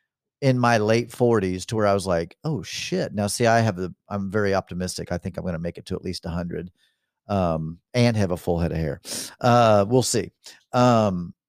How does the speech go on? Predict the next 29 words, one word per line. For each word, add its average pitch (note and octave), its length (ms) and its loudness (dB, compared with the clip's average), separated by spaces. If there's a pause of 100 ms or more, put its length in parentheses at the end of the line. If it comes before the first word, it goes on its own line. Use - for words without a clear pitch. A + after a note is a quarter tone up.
(480)
but D3 160 0
the C#3 100 2
reality A#2+ 580 2
is, F#2 480 -2 (340)
middle A2+ 380 -2
life, A#2+ 400 0
I F#2+ 60 0
mean, F#2 180 -2
it's A#2+ 240 -4
like, F#2+ 400 -2 (140)
shit, - 720 -4 (300)
half C3 300 -6
my D3 220 -2
life's, D#2+ 480 -6 (800)
it's D#3 200 -4
done. G#3 480 4
I D3 120 2
can't A#3+ 300 2
get B3+ 140 8
it E3+ 100 4
back. B3+ 420 4
Uh, - 120 -6
and C3 340 -2
all F3 160 2
I A3+ 120 4
have A3+ 200 2
is D3 140 -4
what's F#3 260 -2
forward. G3+ 640 4